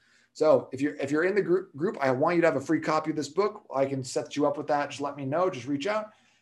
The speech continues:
Otherwise, you guys have an amazing day. I hope this was super valuable to you. So if you, if you get a chance to, like, screenshot this, share this on social media, I'd love to shout you out on the next episode. Hope you guys are feeling amazing, getting some great, great results,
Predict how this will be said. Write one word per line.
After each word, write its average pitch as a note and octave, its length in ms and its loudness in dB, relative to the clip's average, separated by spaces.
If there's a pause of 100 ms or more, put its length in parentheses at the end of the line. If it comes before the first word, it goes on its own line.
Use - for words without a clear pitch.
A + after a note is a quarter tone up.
(180)
Otherwise, G#3+ 440 4 (180)
you F3 100 -10
guys B3 220 4
have A#3 120 0
an A#3 80 0
amazing F3 560 0
day. F3+ 200 4
I - 80 -2
hope F3 160 0
this C4+ 140 -2
was F#3 140 -6
super F3+ 220 2
valuable D3+ 420 6
to G3+ 120 -8
you. A#3 120 -2
So F#3+ 300 2 (180)
if D3 120 -4
you, G#3+ 240 -2
if D3 80 -6
you F#3+ 60 -6
get G#3+ 120 8
a - 40 4
chance G3 340 0
to, D#3 300 0
like, C3 300 2
screenshot G3+ 520 0
this, G3 120 6
share E3+ 180 2
this F3 120 2
on F3 80 0
social E3 300 2
media, F3+ 320 2
I'd - 340 -18
love D#3+ 140 10
to D3 60 2
shout E3+ 300 6
you E3+ 80 6
out D#3 80 6
on D3 60 4
the C#3+ 80 0
next C#3 220 2
episode. D#3 520 2 (240)
Hope G3+ 240 2
you G3 140 0
guys E3+ 240 8 (140)
are C3 340 4 (340)
feeling A#3 240 6
amazing, F3 680 4
getting G#3+ 220 0
some F3+ 120 -4
great, E3 420 2
great D#3 220 8
results, C#3+ 480 2